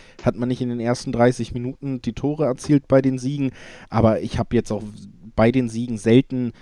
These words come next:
den Moment gehabt, wo ich wirklich an einem, an einem Sieg von Dortmund gezweifelt habe. Das hat man schon ordentlich über die Bühne gebracht, egal auch welches Personal da am Ende war. Und Dortmunds Kader, wenn die Spieler, die jetzt eben funktionieren, auch wirklich funktionieren, ist recht breit. Und da rede ich ja nicht nur über das, was man vor der Saison vielleicht gesagt hat,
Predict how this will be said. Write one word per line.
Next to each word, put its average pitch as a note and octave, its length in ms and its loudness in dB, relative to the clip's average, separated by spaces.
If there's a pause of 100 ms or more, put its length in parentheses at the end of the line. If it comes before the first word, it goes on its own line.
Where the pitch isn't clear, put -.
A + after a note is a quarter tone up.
(240)
den A#2 120 2
Moment A2+ 340 -2
gehabt, G#2+ 320 0
wo A2+ 100 -2
ich - 120 -4
wirklich A2+ 260 -4
an A2 80 -4
einem, G2+ 280 -6
an D2+ 80 -10
einem G#2+ 200 -6
Sieg A2 220 -6
von G#2 240 -6
Dortmund G2+ 360 -6
gezweifelt C3+ 520 2
habe. G2 120 -2
Das - 160 -10
hat G2+ 100 -6
man A2 120 -10
schon A2 160 -8
ordentlich A2+ 300 -4
über A2+ 120 -6
die A2 100 -8
Bühne B2 260 -2
gebracht, A2+ 360 0
egal A2 360 4
auch A#2+ 180 2
welches A#2+ 240 2
Personal A#2 540 2
da G2+ 160 2
am F2+ 80 -8
Ende F#2+ 240 -8
war. F#2+ 100 -4
Und G2 160 -8
Dortmunds A#2+ 320 -2
Kader, C3+ 540 2
wenn C#3+ 200 -2
die C3 260 -6
Spieler, C#3+ 520 4 (480)
die A#2 60 -4
jetzt C3 200 0
eben A#2+ 200 -6
funktionieren, A#2+ 720 -4
auch - 240 -8
wirklich - 240 -6
funktionieren, B2 480 -6
ist - 220 -6
recht - 200 -2
breit. B2 380 4
Und G#2 120 -6
da A2+ 40 2
rede C3 240 0
ich - 80 -6
ja A#2+ 80 2
nicht B2+ 200 -6
nur C#3 120 -4
über B2 180 0
das, A#2+ 180 0
was A#2 160 -2
man A2+ 120 -6
vor D#3+ 180 -4
der A3+ 140 2
Saison G#2+ 340 -2
vielleicht G#2 340 -2
gesagt A2+ 400 -2
hat, G#2+ 120 0